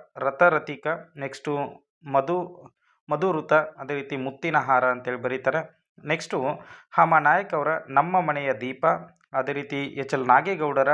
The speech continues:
ನನ್ನೂರು. ನೆಕ್ಸ್ಟ್ ಬಂದಾಗ ಸ್ನೇಹಿತರೆ ಈಶ್ವರನ್, ಹಿರೇಮಲ್ಲೂರ್ ಈಶ್ವರನ್ ಅವರ ಶಿವನ ಬುಟ್ಟಿ.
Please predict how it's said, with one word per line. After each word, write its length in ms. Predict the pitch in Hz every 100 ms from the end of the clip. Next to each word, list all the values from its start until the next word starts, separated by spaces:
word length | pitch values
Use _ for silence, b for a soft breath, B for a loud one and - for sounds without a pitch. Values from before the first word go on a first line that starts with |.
| 151 127
ನನ್ನೂರು. 800 | 127 143 151 127 135 160 - _ _ b b b b -
ನೆಕ್ಸ್ಟ್ 260 | 175 175 175
ಬಂದಾಗ 300 | 170 165 160
ಸ್ನೇಹಿತರೆ 640 | 160 160 151 170 170 -
ಈಶ್ವರನ್, 500 | 147 - 156 120 120
ಹಿರೇಮಲ್ಲೂರ್ 540 | - 151 160 151 170 -
ಈಶ್ವರನ್ 500 | 139 135 160 143 143
ಅವರ 200 | 135 170
ಶಿವನ 360 | - 139 147
ಬುಟ್ಟಿ. 480 | 131 123 - 156